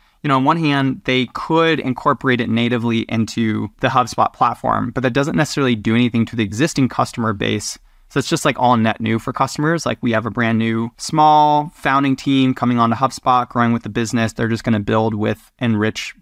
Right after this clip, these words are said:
right, based right in. But there are really, really large businesses that use the enrichment A P I on top of Salesforce, other, other tools in the stack that HubSpot may wanna curtail. So I was thinking,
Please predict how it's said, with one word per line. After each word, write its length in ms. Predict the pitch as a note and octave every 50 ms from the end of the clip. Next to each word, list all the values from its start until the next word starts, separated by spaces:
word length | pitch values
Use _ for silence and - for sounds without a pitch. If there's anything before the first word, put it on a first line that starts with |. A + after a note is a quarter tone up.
| _ _ -
right, 220 | C#3 A#2 - A2
based 240 | - A#2 A2+ - -
right 160 | A#2+ G#2 G2+
in. 220 | G#2 A2 C3 D#3 - _ _ _ _ _ _ _ _ _
But 180 | - C#3 - - - _
there 180 | C#3 - D3 E3+
are 180 | F3+ D3+ B2+
really, 260 | A2+ A#2+ C3 C#3+ C#3+
really 200 | C3 B2+ B2+ A#2+
large 280 | A#2 A#2 A#2 A2+ G#2+ -
businesses 420 | - A#2 A#2 A#2+ A#2 - A#2 G#2
that 160 | G#2 A#2 G#2+ F#2
use 320 | A2 A2+ A#2+ A#2+ A2+ -
the 80 | - A2
enrichment 360 | G2+ G#2+ A#2 - - B2 A2
A 100 | G#2+ G#2+
P 160 | - - A2
I 260 | G#2 G2+ G2 G2 G2+ -
on 140 | - A2+ A#2
top 240 | - - A2+ G2+ -
of 80 | A2+ -
Salesforce, 560 | - - A#2 A2+ A2+ - - A2 A2 A2 -
other, 240 | A2+ G#2+ A2 G#2+ G#2 -
other 240 | - A#2+ A2+ A#2+ G#2
tools 280 | - - A2+ A2 G#2
in 60 | G#2
the 60 | G#2 -
stack 380 | - - A#2 A2 A2 - -
that 180 | - A2 - - _ _ _ _ -
HubSpot 360 | C#3+ C#3 A#2+ - - A#2 A2
may 140 | A2+ A#2 A#2
wanna 200 | A2+ G#2+ A2 -
curtail. 480 | - A2 - - A#2+ G#2+ G2+ G2+ G#2+
So 120 | - - B2+
I 40 |
was 120 | A#2+ A#2 A#2
thinking, 420 | - C3+ A#2 - A#2+ A2+ A2 A2